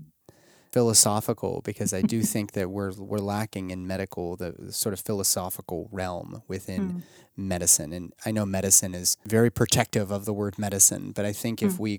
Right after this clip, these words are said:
Speaker 1: could just open up our minds and hearts in medicine to the possibilities of these other things that you're describing, this is definitely the purview of medicine.
Speaker 2: Mm.
Speaker 1: And, um, I've just very, very much enjoyed this conversation and every,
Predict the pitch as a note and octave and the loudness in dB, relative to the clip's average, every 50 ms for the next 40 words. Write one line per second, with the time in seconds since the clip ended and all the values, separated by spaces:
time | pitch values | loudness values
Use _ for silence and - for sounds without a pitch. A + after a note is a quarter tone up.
0 | - - - - - D3+ D#3 C#3+ A#2+ G2+ F#2+ G2+ - - B2 A#2 A#2 A#2 - - | -4 -8 -8 4 8 10 10 10 10 8 4 0 -2 0 2 2 4 2 2 0
1 | - - C#3 C#3+ - - A#2 A2 G#2 G2+ - G#2 G2 F#2+ F#2+ F#2+ F#2+ F#2+ G2 G2+ | 2 2 2 2 2 0 -2 -2 -2 -2 -4 -6 -6 -4 -4 -4 -4 -4 -4 -2
2 | G2 - - - F#2 - - - A2 G2+ G2 F#2+ - - - - - - - A2 | -2 -2 -2 -4 -8 -10 -6 -4 -2 -2 -2 0 2 2 4 2 2 -2 -4 -6
3 | G2+ G2 F2+ F2+ F2+ - - - F2 F2 - - G2+ G2+ - - G2+ F#2+ - - | -4 -4 -4 -4 -2 -2 -4 -4 -6 -10 -8 -8 -8 -8 -6 -6 -4 -2 -2 -4
4 | F#2+ G2 G2 F#2+ G2 G2 F#2+ F#2 F#2 - - - _ _ - - - - _ _ | -2 -4 -4 -4 -4 -4 -6 -4 -4 -4 -4 -4 _ _ -20 -20 -20 -20 _ _
5 | - A2 G#2+ G#2 F#2+ F2+ - - - - - G2 G2 F#2+ F2+ - F#2 F2+ F#2 F2+ | -2 0 0 0 0 -4 -8 -14 -14 -10 -6 -6 -4 -2 -2 -2 -2 -4 -4 -6
6 | F#2 - - F2+ F2 - - - - - - F2+ F2+ E2+ - - - _ - G2 | -8 -8 -10 -10 -6 -6 -6 -6 -6 -8 -6 -6 -6 -6 -8 -10 -14 _ -2 -2
7 | - - - G2 F#2+ G2 G2+ - G2 G#2 - - A2 G2+ G#2 G#2+ A2+ - C#3 G#3+ | -2 0 0 -2 -4 -4 -6 -6 -4 -2 0 0 -2 -2 -8 -12 2 4 6 6
8 | A3+ - B2+ G2 F2+ F#2+ G2 F2+ - - - G2+ F#2 F#2+ G2 G2 F#2+ F#2+ G#2 G#2 | 6 4 0 -2 -4 -4 -6 -6 -8 -6 -6 -6 -6 -4 -4 -6 -6 -6 -6 -6
9 | F2 F#2+ G2 - - - F#2+ F#2 F2+ A2+ - _ _ _ _ _ - G3+ - - | -6 -4 2 2 2 2 2 -4 -8 -12 -16 _ _ _ _ _ -2 0 0 2
10 | G#2 G2+ G2 G2 G2 - A2 G2+ G2+ G2 F#2+ F#2+ F#2+ - - A2+ G#2 - A2+ - | 0 0 -2 -2 -2 -2 0 0 0 0 0 -2 -2 -2 -2 0 0 0 0 0
11 | - G#2+ G#2+ G#2 G2+ G2+ G2 G2 F#2+ F#2 F#2 F#2 F#2+ - - F2+ F2+ F2+ - F#2 | -2 0 0 2 2 2 2 0 -2 -2 -2 -4 -6 -4 -6 -6 -6 -4 -4 -2
12 | F2+ F#2 F#2 F#2+ - _ _ B2+ C3 - - - G#2 F#2+ F#2 F#2+ - - G2 F#2+ | -2 -2 -2 -4 -8 _ _ 4 4 4 4 2 0 -2 2 0 2 2 0 -2
13 | - - - F#2+ F#2 F2+ - - - G2+ G2 G2 F2 - - - - G#2+ G#2 G2+ | -2 -4 -4 -6 -8 -10 -14 -14 -12 -10 -10 -10 -10 -12 -14 -12 -6 -6 -4 -4
14 | F#2+ F2+ F2+ F#2+ | -4 -4 -6 -8